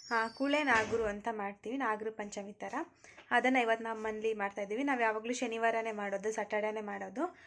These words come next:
ಆ, ಸಂಜೆ ಮಾಡ್ತೀವಿ, ನಾಲ್ಕೂವರೆ, ಐದು ಗಂಟೆ ಮೇಲೆ, ಸಂಜೆ ಸೂರ್ಯಾಸ್ತ ಆದ್ಮೇಲೆ, ಸೂರ್ಯ ಮುಳುಗಿದ ಮೇಲೆ ನಾವು ಮಾಡೋದು. ಆ, ಬೆಳಗಿಂದ ಅಮ್ಮ ಉಪವಾಸ ಇದ್ದು ಅವರೆಲ್ಲ ಅಡುಗೆ ಎಲ್ಲ ಮಾಡ್ತಾ ಇದ್ದಾರೆ. ಏನೇನ್ ಮಾಡ್ತೀವಿ ಅಂತ ಈ ವ್ಲಾಗಲ್ಲಿ ತೋರಿಸ್ತೀನಿ. ಬನ್ನಿ ಇವತ್ತಿನ ವ್ಲಾಗ್ನ ಶುರು ಮಾಡೋಣ.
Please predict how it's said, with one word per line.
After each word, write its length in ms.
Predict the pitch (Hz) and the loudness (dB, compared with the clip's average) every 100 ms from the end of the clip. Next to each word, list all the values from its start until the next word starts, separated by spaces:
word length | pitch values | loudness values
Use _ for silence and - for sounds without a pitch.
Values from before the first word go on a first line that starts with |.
| - - - | -20 -10 -2
ಆ, 40 | 233 226 226 226 - 247 | 0 0 -2 -4 -6 2
ಸಂಜೆ 380 | 262 254 254 | 4 6 6
ಮಾಡ್ತೀವಿ, 480 | 269 220 214 220 240 | 6 6 2 -2 -2
ನಾಲ್ಕೂವರೆ, 720 | 262 214 214 247 240 226 220 226 | 2 0 0 -4 0 2 2 0
ಐದು 180 | 226 220 | 0 0
ಗಂಟೆ 260 | 226 214 | -2 -2
ಮೇಲೆ, 340 | 220 214 214 208 | -2 -2 -2 0
ಸಂಜೆ 340 | - 220 226 | 0 2 2
ಸೂರ್ಯಾಸ್ತ 520 | 233 233 233 220 - 220 | 0 2 0 -2 0 0
ಆದ್ಮೇಲೆ, 340 | 208 208 208 | 0 -2 -8
ಸೂರ್ಯ 220 | 214 240 | -2 0
ಮುಳುಗಿದ 420 | 226 214 208 214 208 | 0 -2 -2 -2 -2
ಮೇಲೆ 200 | 214 277 | -4 -2
ನಾವು 300 | 277 220 214 | -2 -2 -2
ಮಾಡೋದು. 540 | 208 202 190 262 359 - - - - | -2 -2 -4 -2 -4 -6 -18 -12 0
ಆ, 160 | 240 | 2
ಬೆಳಗಿಂದ 400 | 226 233 254 262 254 | 4 6 6 6 6
ಅಮ್ಮ 180 | 233 226 | 4 0
ಉಪವಾಸ 380 | 214 - 233 240 | -2 -2 0 0
ಇದ್ದು 400 | 220 208 208 311 | -2 -2 0 2
ಅವರೆಲ್ಲ 400 | 214 220 214 214 | 4 2 2 0
ಅಡುಗೆ 240 | 196 208 | 0 0
ಎಲ್ಲ 120 | 214 214 | 0 0
ಮಾಡ್ತಾ 340 | 214 214 - | -4 -4 -4
ಇದ್ದಾರೆ. 540 | 208 202 220 302 294 - | -4 -4 -4 -4 -8 -2
ಏನೇನ್ 280 | 254 247 240 | 0 2 0
ಮಾಡ್ತೀವಿ 340 | 226 214 226 | 0 -2 -4
ಅಂತ 160 | 220 214 | -4 -4
ಈ 80 | 226 | -4
ವ್ಲಾಗಲ್ಲಿ 420 | 214 208 214 214 | -2 -2 -2 -4
ತೋರಿಸ್ತೀನಿ. 720 | 220 214 - 233 330 - - - | -6 -8 -8 -6 -6 -8 -12 2
ಬನ್ನಿ 180 | 285 277 | 4 4
ಇವತ್ತಿನ 280 | 214 - 202 | 0 -4 -6
ವ್ಲಾಗ್ನ 320 | 202 190 214 339 | -4 -4 -2 -4
ಶುರು 260 | - 311 247 | 0 0 0
ಮಾಡೋಣ. 300 | 208 - | -2 -6